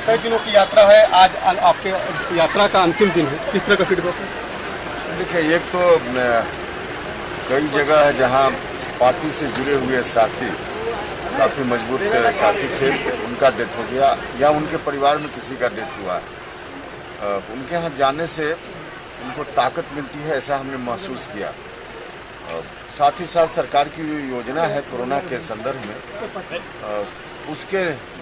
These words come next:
Speaker 2: लाभ के बारे में क्या स्थिति है, क्या प्रगति है, उस पर भी थोड़ी चर्चा हो जाती है।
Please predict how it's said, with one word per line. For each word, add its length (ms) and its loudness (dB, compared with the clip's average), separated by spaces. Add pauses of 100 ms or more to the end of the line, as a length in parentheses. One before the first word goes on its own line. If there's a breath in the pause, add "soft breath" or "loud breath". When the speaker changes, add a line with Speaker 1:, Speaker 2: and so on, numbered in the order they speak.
Speaker 2:
लाभ 240 4
के 140 -6
बारे 220 6
में 120 -4
क्या 220 4
स्थिति 320 -8
है, 160 -4
क्या 180 2
प्रगति 460 -6
है, 60 -2
उस 160 -6
पर 80 -6
भी 120 -12
थोड़ी 220 -8
चर्चा 340 -2
हो 140 0
जाती 360 -4
है। 100 -6